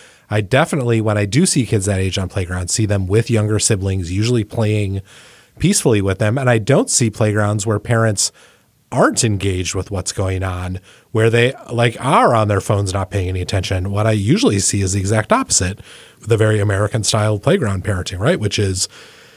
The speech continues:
parents all up in everything that their kids are doing and negotiating every single second, which is not what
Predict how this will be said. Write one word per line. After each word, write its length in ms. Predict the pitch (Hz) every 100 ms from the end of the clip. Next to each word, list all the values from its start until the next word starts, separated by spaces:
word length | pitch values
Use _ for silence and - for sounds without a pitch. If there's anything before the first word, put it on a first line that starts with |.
| _ -
parents 320 | 135 123 113
all 340 | 110 127 - 127
up 160 | 113
in 140 | 120 120
everything 400 | 123 170 180 110
that 140 | 104 101
their 100 | 101
kids 220 | 113 95
are 100 | 98
doing 240 | 101 101
and 100 | 104
negotiating 600 | 104 98 104 - 101 107 101
every 220 | 98 98
single 260 | 110 101
second, 380 | 92 226 - 92
which 180 | 95 -
is 100 | 98
not 480 | 113 156 123 107 -
what 240 | 110 101